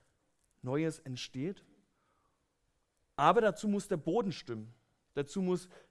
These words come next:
eine Pflanze, also gerade wenn man so Gärtner, ähm,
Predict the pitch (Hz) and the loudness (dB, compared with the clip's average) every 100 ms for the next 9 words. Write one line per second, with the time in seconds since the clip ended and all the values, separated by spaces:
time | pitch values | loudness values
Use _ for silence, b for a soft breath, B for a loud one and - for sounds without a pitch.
0 | _ 143 127 160 185 233 - 247 147 135 | _ -8 -4 0 0 0 0 0 0 -2
1 | 151 143 143 131 131 123 123 - B B | -2 0 -2 -4 -4 -8 -8 -16 B B
2 | _ - 151 190 170 160 - - 127 120 | _ -6 -4 0 -2 -2 -14 -8 -8 -8